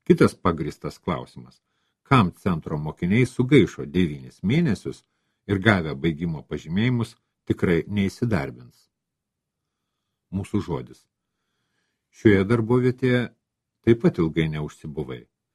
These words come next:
Kur pasukai toliau ir ar ilgai teko ieškoti naujo darbo? Gal pasirinkai savo naują, dar neišmėgintą sritį? Aleksejus Konovas. Taip, po Valakupių reabilitacijos centro vėl teko ieškoti darbo.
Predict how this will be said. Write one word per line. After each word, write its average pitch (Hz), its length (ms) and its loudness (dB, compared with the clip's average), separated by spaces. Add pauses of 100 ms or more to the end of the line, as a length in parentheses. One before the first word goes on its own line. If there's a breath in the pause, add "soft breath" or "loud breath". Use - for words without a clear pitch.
(400)
Kur 170 160 6
pasukai 143 400 2
toliau 107 560 2
ir 110 240 0
ar 98 160 -2
ilgai 87 480 2
teko 135 240 0
ieškoti 120 480 0
naujo 69 340 0
darbo? 62 440 -16 (480)
Gal 95 220 -2
pasirinkai 92 580 0
savo 73 260 -10
naują, 95 400 2
dar 73 240 -8
neišmėgintą 76 720 0
sritį? - 420 -10 (680)
Aleksejus 95 480 0
Konovas. 64 480 -16 (480)
Taip, 131 240 6
po 82 160 0
Valakupių 98 720 0
reabilitacijos 87 800 -2
centro 147 400 4
vėl 127 160 6
teko 123 320 -4
ieškoti 90 480 0
darbo. 67 420 -6